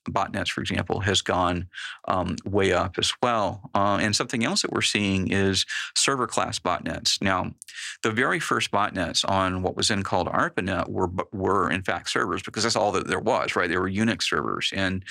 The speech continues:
uh, they were, they were actually Unix hosts that were running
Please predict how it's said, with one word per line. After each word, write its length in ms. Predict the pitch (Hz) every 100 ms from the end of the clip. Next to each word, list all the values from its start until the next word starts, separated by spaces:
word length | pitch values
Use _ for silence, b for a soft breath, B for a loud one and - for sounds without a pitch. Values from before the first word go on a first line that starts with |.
| B B -
uh, 160 | 98
they 160 | 92 107
were, 140 | 98
they 120 | 104
were 120 | 101 104
actually 420 | 107 - 98 95
Unix 300 | 113 110 -
hosts 240 | 107 95
that 100 | 90
were 140 | - 90
running 520 | 101 101 98 95